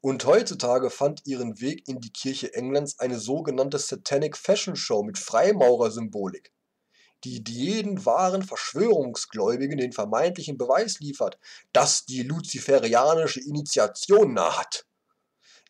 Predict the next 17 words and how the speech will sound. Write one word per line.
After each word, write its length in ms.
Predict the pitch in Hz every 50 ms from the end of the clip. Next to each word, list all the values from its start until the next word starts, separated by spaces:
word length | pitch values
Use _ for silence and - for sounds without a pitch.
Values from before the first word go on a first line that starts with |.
| _ -
Deshalb 520 | 151 196 190 - - 139 117 107 104 -
wundert 340 | 123 170 196 190 160 - -
es 140 | 120 - 131
nicht, 320 | 151 202 220 - - _ _ _ _ _ _ _
wenn 180 | 104 127 156
in 100 | 160 151
einem 260 | - - 131 123 117
Forum, 480 | 110 - - 185 220 220 190 160 120 107 110 113 - _
Forum 460 | - - 175 220 240 165 127 139 120
jemand 300 | 110 117 117 117 113 113
schrieb, 540 | - - - - 123 131 156 196 226 226 - _ _ _ _ _ - - - - - _ _
die 180 | 139 139 139 -
afrikanischen 960 | 135 143 - - 139 123 - - 139 143 160 196 202 208 190 190 185 175 165 170 _
anglikanischen 1120 | - 135 160 185 185 185 175 175 180 156 - - 139 143 151 160 165 165 147 139 139 135
Kirchen 500 | - - 165 180 190 185 151 135 120 117
wissen 300 | 147 190 - - 208 196
bereits, 760 | 180 151 127 107 101 90 85 76 76 - - - - - -